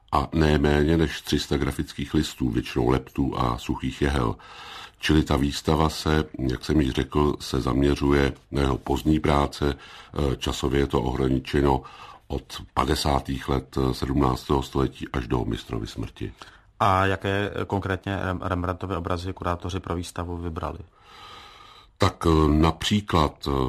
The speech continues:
Speaker 1: židovskou nevěstu z Rijksmuseum v Amsterdamu, eh,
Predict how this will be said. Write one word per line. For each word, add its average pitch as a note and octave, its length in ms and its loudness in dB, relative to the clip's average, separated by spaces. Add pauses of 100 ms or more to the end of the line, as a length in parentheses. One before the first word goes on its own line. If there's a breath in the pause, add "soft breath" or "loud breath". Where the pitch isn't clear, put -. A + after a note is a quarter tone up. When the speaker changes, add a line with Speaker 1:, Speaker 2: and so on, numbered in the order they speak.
(260)
Speaker 1:
židovskou E2+ 440 2
nevěstu E2 640 2
z - 140 -8
Rijksmuseum D#2 920 2
v - 240 -18
Amsterdamu, F2 1000 2 (560 loud breath)
eh, - 40 -8